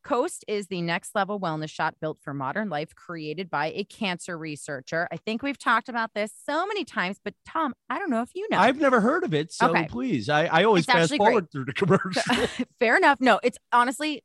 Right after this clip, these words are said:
Speaker 1: Bimo and I both use it, and we believe in it, or else we would not be
Speaker 2: Uh,
Speaker 1: hawking
Speaker 2: so,
Speaker 1: it
Speaker 2: so,
Speaker 1: every
Speaker 2: uh,
Speaker 1: week.
Speaker 2: all kidding aside, what is it?
Speaker 1: Yeah.
Speaker 2: It's like, uh,
Speaker 1: Okay.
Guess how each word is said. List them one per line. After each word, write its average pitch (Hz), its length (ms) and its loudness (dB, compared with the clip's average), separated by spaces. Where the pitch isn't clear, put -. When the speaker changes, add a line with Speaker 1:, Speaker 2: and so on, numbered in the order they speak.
Speaker 1:
Bimo 233 380 2
and 233 100 2
I 208 140 2
both 190 360 2
use 190 280 -6
it, 240 240 2
and 202 120 -2
we 208 120 -2
believe 180 340 -4
in 170 80 -4
it, 160 160 -4
or 175 100 0
else 170 140 0
we 185 120 -6
would 160 220 -8
not 160 320 -2
be 165 140 -8
Speaker 2:
Uh, 151 80 -6
Speaker 1:
hawking 147 140 2
Speaker 2:
so, 233 140 2
Speaker 1:
it 202 60 0
Speaker 2:
so, 226 100 4
Speaker 1:
every 202 120 0
Speaker 2:
uh, 214 80 2
Speaker 1:
week. 185 140 2
Speaker 2:
all 208 200 4
kidding 226 180 0
aside, 208 240 0
what 214 140 0
is 147 100 0
it? 147 40 2
Speaker 1:
Yeah. 135 100 4
Speaker 2:
It's 123 200 -8
like, 131 340 -2
uh, 131 240 2
Speaker 1:
Okay. 123 140 0